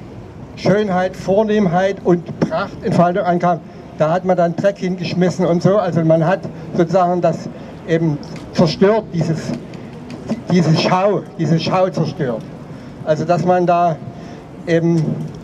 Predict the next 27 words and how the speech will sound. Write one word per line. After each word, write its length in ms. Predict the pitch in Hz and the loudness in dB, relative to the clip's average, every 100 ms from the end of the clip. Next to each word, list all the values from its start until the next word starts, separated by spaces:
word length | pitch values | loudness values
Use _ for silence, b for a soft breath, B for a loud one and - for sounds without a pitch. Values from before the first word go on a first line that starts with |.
| - - - - - - - - - 107 | -14 -14 -12 -14 -14 -16 -16 -14 -10 -2
weiß 260 | 135 196 175 | 2 2 0
nicht, 260 | 180 - - - - - - - - | -2 -4 -8 -8 -10 -14 -14 -14 -6
seine, 360 | 160 165 170 156 | 0 2 2 -2
sein, 320 | 160 165 175 | 2 2 2
seinen 300 | 156 175 165 | -2 -2 -2
Grasabfälle 1040 | - 170 208 - 135 - 185 160 - 160 160 | -2 0 0 0 -10 -4 -4 -4 -4 -2 0
oder 140 | 151 | 0
so 160 | 147 165 | 0 0
mitbringt 420 | 165 160 170 170 | 0 -2 -4 -2
und 100 | 160 | 0
dann 120 | 160 | 2
einfach 280 | 165 147 143 | 2 0 -2
fallen 320 | 151 160 160 | 0 0 2
lässt 260 | 160 160 190 | 0 0 -2
oder 140 | 151 | -2
sowas. 420 | 139 139 131 - B B B | 0 0 0 -4 B B B
Also 140 | 180 175 | -8 -6
ich 100 | 151 | -2
denke 280 | 226 233 165 | 0 0 0
schon, 240 | 226 220 214 | 0 0 -4
es 140 | - | -6
ist 200 | 180 196 | -8 -6
wichtig, 440 | 254 226 226 202 - B B - | -4 -2 -2 -6 -8 B B -6
sich 140 | 220 | -2
darüber 360 | 220 202 202 208 | 2 2 2 0
t-, 120 | - - | -4 -2
nachzudenken, 760 | 165 190 214 - 214 226 226 | 2 2 0 -6 -2 2 2